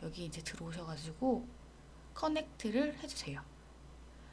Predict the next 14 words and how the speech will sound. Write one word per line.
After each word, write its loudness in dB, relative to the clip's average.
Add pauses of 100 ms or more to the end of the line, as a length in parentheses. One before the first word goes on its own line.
(440)
요게 10
이제, 4
어, 2
초보자분들한테는 8
이제 -2 (1200)
초보자분들을 6
위해서 4
이제 0
차근차근 4
순서대로 4
진행을 0
하는데 10
좀 -6
애드작을 0